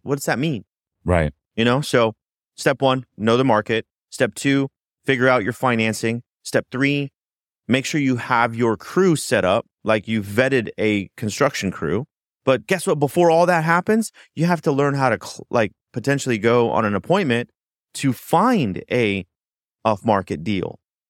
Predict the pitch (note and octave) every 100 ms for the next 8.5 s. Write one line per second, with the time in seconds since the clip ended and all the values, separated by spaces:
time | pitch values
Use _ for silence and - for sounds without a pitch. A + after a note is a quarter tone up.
0 | - E3 D#3+ B2 A2+ G2+ G2+ B2 C#3 -
1 | - G#2 F#2+ - C3+ - C3 B2 - _
2 | _ _ A2+ A#2 G#2+ D#2+ _ _ G2+ A2
3 | G#2 G2 F#2+ F#2 - _ - F2+ F2+ F#2
4 | D#2 F2+ E2 G#2 G2 G2+ A2+ G#2 B2+ C3+
5 | G2+ F#2 F#2 G#2+ - _ _ _ _ _
6 | - G#2 F#2 F2+ B2+ - G#2+ A2 G2+ F#2
7 | F#2 F2 E2+ D#2+ D#2+ D#2+ - F2 - D#2+
8 | - E2 D2 C#2+ C#2